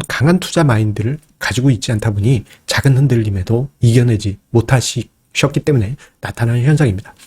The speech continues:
하지만 저의 애청자님들, 그리고, 예,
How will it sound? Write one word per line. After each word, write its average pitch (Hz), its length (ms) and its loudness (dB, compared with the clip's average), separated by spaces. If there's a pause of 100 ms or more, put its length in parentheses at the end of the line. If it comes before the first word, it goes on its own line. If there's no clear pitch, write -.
(220)
하지만 120 460 2 (240)
저의 123 320 2
애청자님들, 131 720 0
그리고, 156 600 4 (320)
예, 110 240 0